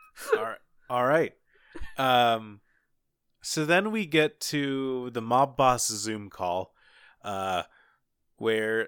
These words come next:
Speaker 2: Sal Maroni, Gamble, and the Chechen hold a video conference with their corrupt accountant,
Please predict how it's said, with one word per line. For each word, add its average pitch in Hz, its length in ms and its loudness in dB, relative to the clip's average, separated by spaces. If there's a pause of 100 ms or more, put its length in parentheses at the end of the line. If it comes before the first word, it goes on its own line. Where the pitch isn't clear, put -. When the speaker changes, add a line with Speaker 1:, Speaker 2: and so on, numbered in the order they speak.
Speaker 2:
Sal 147 420 4
Maroni, 135 880 -2
Gamble, 123 640 -2
and 120 240 -4
the 107 180 -2
Chechen 113 640 -2
hold 107 240 -4
a 107 60 -2
video 113 360 -2
conference 107 600 -6
with 104 160 -8
their 110 140 -2
corrupt 117 440 -4
accountant, 120 560 -6